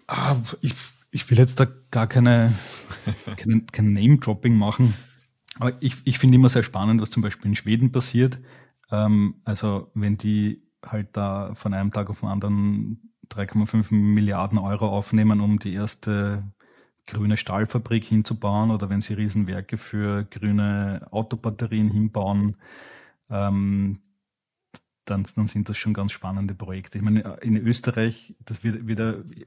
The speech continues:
um beim Energiethema zu bleiben, ja auch noch spannend. Ähm, ich meine, wir sind im Land von Zwentendorf und Atomkraft ist ein Tabu und jetzt gibt's halt die erste Firma in Österreich, die, die da offen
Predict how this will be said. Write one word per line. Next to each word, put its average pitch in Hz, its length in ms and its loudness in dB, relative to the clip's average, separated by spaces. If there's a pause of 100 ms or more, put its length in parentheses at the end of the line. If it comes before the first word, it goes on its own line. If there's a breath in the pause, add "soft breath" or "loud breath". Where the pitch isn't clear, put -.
um 113 320 -8
beim 101 140 0
Energiethema 110 720 0
zu - 100 -16
bleiben, 104 220 0
ja 98 80 -2
auch 95 100 -4
noch 127 120 0
spannend. 104 460 -2 (520 loud breath)
Ähm, 101 460 0
ich 104 120 -4
meine, 104 260 0 (100)
wir 107 300 -8
sind 110 160 0
im 110 100 4
Land 98 280 -2
von 110 340 0
Zwentendorf 107 880 0
und 110 460 -2 (240)
Atomkraft 110 560 0
ist 107 100 -4
ein 110 100 0
Tabu 123 560 -2
und 110 160 2
jetzt 104 160 -4
gibt's 104 220 -6
halt 107 260 -4
die 95 100 -6
erste 107 300 -6
Firma 113 560 0 (800 soft breath)
in 113 140 0
Österreich, 104 640 -4
die, 104 400 -2 (800)
die 110 80 -4
da 107 100 -4
offen 107 800 0